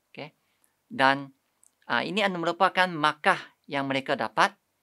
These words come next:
daripada, ah, dua belas konsep ini, daripada dua belas soalan ini. Okey. Dan didapati, ah, dua belas daripada dua puluh empat pelajar, iaitu lima puluh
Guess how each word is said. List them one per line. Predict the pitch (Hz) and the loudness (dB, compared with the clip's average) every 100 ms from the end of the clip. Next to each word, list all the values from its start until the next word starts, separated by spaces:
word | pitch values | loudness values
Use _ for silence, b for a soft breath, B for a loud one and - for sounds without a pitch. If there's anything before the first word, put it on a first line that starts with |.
| _ _ | _ _
daripada, | 127 123 123 135 147 156 - _ _ _ _ _ _ _ _ | -10 -6 0 2 2 0 -4 _ _ _ _ _ _ _ _
ah, | 123 117 | -6 -2
dua | 151 139 | 0 2
belas | 160 - | 2 0
konsep | 143 127 135 | -4 -4 -4
ini, | 131 120 | -4 -4
daripada | 117 131 127 | -4 -4 -2
dua | 147 156 | 0 2
belas | 165 156 - | 2 0 -2
soalan | - 120 127 127 | -2 -2 -2 -4
ini. | 110 98 _ _ _ _ | -10 -14 _ _ _ _
Okey. | - 147 b b b 131 | -12 -12 b b b -2
Dan | 135 | -2
didapati, | 135 151 160 170 208 214 226 - _ _ _ _ _ _ _ - | 0 0 2 2 2 0 -2 -8 _ _ _ _ _ _ _ -10
ah, | 127 120 117 113 113 120 _ _ _ _ | -8 -6 -6 -6 -8 -12 _ _ _ _
dua | 139 180 185 | 4 4 8
belas | 226 - | 6 4
daripada | 151 147 147 147 151 156 160 - _ _ - | 0 0 2 4 4 4 2 -6 _ _ -6
dua | 123 | -2
puluh | 165 156 147 | 0 0 0
empat | 143 175 | 0 0
pelajar, | - 123 117 151 175 | 0 -2 2 0 0
iaitu | 156 143 135 - 151 | -2 -4 -4 -6 -4
lima | 147 156 156 | -4 -4 -2
puluh | 165 | -2